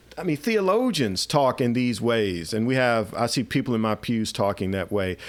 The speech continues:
So I, I just get so excited and have so much hope and really feel good about these signs of hope, the-, these seeds of hope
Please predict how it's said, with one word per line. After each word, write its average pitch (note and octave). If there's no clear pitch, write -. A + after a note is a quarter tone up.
So -
I, C#3
I D#3
just C3+
get G#2+
so B2
excited A2+
and A2+
have G#2+
so C3
much A2+
hope C3+
and C3
really F3+
feel C#3+
good G2+
about G2
these E3+
signs B2
of G#2
hope, G#2
the-, B2
these A#2
seeds C#3+
of G#2
hope B2